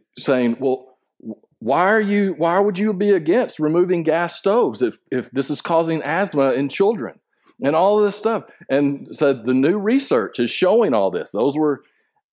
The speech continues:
and then you start looking at it and you realize there actually has been no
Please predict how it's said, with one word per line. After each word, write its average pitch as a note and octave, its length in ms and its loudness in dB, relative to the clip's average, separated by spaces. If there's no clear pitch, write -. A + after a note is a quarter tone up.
and E3+ 160 2
then G3+ 340 0
you E3 140 -4
start G3 240 2
looking G3 340 0
at F2+ 160 0
it A#2 160 -4
and C#3+ 160 0
you C#3 80 2
realize A2+ 720 -2
there D#3 200 4
actually E3 380 0
has C#3 180 -2
been E3 260 0
no A#2 380 0